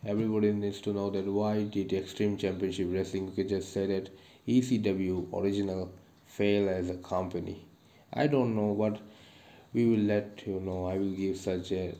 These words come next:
original things that you will got very, very shocking about that, because, uh,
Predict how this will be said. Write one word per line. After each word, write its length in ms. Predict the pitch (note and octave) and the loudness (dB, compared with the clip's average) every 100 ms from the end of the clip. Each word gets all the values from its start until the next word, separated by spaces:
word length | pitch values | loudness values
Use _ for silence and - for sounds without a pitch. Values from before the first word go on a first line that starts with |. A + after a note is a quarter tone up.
| - | -6
original 420 | G2+ G#2+ G#2 F#2 | -2 0 0 -2
things 640 | F2+ F#2+ F#2 F#2 - - - | -2 -4 -6 -10 -14 -18 -8
that 220 | F#2 F2 | -6 -2
you 160 | G2 F#2+ | -2 2
will 240 | F#2+ F2+ F#2 - | 0 0 -8 -14
got 280 | - F#2 F2+ - - | -4 -4 -4 -10 -6
very, 240 | - G#2 G#2+ | 4 6 6
very 180 | G2+ | 4
shocking 440 | F2+ - F2+ - F#2+ | 2 0 0 0 -2
about 300 | F2+ F2 F2+ | 0 0 0
that, 180 | F2+ F2+ | -2 0
because, 420 | G#2 G#2 G2+ - - - - - | 2 4 4 0 -10 -20 -20 -12
uh, 60 | - | -8